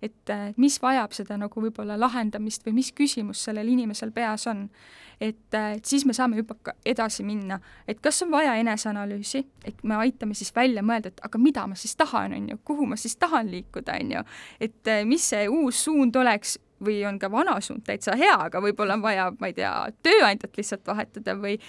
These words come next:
või natuke ametikohta nagu muuta, on ju. Et, et seal on nii palju variante, see nii oleneb sellest inimesest, kes meie juurde jõuab. Aga jaa, eneseanalüüsi puhul me saame teha teste, saame erinevaid,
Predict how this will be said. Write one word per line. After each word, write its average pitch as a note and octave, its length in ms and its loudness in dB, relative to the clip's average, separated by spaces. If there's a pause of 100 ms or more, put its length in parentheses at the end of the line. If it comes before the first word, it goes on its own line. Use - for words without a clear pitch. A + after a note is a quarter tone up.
(140)
või G3 120 -4
natuke A#3 360 0
ametikohta A#3 1040 0
nagu G3+ 240 -6
muuta, A3+ 400 0
on G3 200 -6
ju. G3+ 100 -4 (340)
Et, - 160 -6 (120)
et G#3 160 -8
seal C4 220 2
on B3+ 160 4
nii F4 180 4
palju G3+ 220 -2
variante, G#3+ 540 0
see A3+ 180 0
nii C4+ 340 8
oleneb G#3+ 380 2
sellest G3+ 320 -6
inimesest, G#3 400 2
kes A3 140 -6
meie A#3 180 0
juurde G3+ 240 -6
jõuab. A3+ 400 0 (240)
Aga A#3+ 240 -2
jaa, B3+ 140 4 (100)
eneseanalüüsi A#3+ 720 2
puhul A3+ 320 -2
me G3 240 -4
saame A3+ 320 -2
teha A3+ 260 -4
teste, A3+ 420 -4
saame A3+ 340 -2 (180)
erinevaid, G#3+ 480 -4